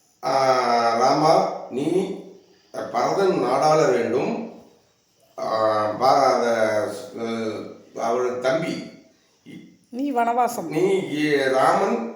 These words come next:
Speaker 1: ஈரேழு ஆண்டுகள், பதினாலு ஆண்டுகள் வனவாசம் செல்ல வேண்டும்"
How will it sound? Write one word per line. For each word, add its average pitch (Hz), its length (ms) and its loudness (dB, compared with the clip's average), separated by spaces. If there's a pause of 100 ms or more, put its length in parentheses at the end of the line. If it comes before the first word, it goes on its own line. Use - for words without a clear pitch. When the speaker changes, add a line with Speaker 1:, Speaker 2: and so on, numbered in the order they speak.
Speaker 1:
ஈரேழு 202 640 2
ஆண்டுகள், 147 720 0
பதினாலு 170 640 2
ஆண்டுகள் 135 360 -2
வனவாசம் 170 500 0
செல்ல 127 260 -2
வேண்டும்" 110 560 -4